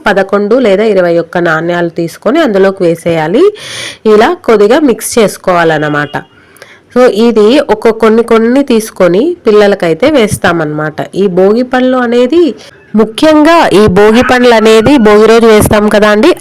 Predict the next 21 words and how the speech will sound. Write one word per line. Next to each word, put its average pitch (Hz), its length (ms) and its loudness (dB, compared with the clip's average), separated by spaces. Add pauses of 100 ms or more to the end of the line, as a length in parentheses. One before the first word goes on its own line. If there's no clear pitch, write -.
అందుకోసమని 175 880 0 (120)
భోగి 254 320 2
పండ్లు 185 380 2 (220)
అని 214 200 2
అంటారు. 175 380 -2 (800)
ఈ 254 60 4 (260)
భోగి 240 320 4
పండ్లు 294 240 2
అనేది 262 320 2
పిల్లలకి 269 420 2 (100)
భోగి 214 280 4
రోజు 247 220 2
వేస్తాం 226 360 2 (120)
కదా 214 160 2 (100)
అండి, 214 200 2 (160)
దానివల్ల 196 460 2 (140)
పిల్లలకి 233 500 2 (100)
ఉన్న 208 140 0 (200)
మొత్తం 214 500 -2
దిష్టి 208 300 -2 (100)
పోయి 214 320 2